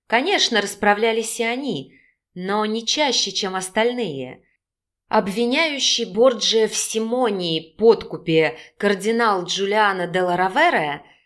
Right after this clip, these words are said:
сам стал папой Юлием вторым именно таким образом, но при этом скромно умолчал, что именно он привел в Италию французскую армию Карла восьмого,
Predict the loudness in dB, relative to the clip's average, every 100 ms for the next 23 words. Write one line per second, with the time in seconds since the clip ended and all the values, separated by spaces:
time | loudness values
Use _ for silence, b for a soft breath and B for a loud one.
0 | b -10 -2 2 4 2 -2 -2 0 0
1 | 2 2 2 0 -2 -2 0 2 0 -4
2 | -4 0 0 0 -4 -10 b b _ -4
3 | -2 -2 -2 -2 -2 -2 -6 -6 -4 -2
4 | -2 -4 -6 -10 -12 -18 _ _ _ -8
5 | -2 0 0 0 -2 -2 -4 -8 -8 -4
6 | -2 0 0 -2 -4 -6 -4 -2 0 0
7 | -2 0 0 -4 -6 -6 -6 -4 -2 -2
8 | -2 -4 -2 -2 -4 -2 0 0 -4 -4
9 | -4 -2 -6 -8 -6 0 2 4 2 -2
10 | -6 -2 -2 0 0 -2 -4 -4 -2 0
11 | -2 -2